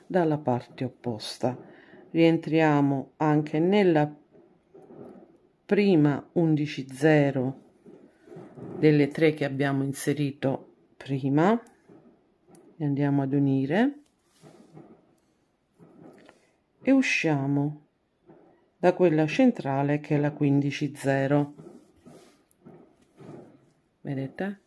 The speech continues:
Questo deve essere il risultato e dovete continuare così fino alla fine.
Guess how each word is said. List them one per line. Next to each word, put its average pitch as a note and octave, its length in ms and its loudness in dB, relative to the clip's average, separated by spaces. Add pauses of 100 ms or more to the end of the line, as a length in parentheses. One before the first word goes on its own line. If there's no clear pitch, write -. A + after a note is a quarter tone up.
(880)
Questo G#3 420 0
deve G#3+ 200 4
essere G3 640 -2
il F3+ 320 0
risultato D#3 1040 -6
e A3+ 160 4
dovete F3 460 2
continuare D#3+ 760 -2
così - 380 0
fino G3+ 320 0
alla D3+ 220 2
fine. B2+ 460 -10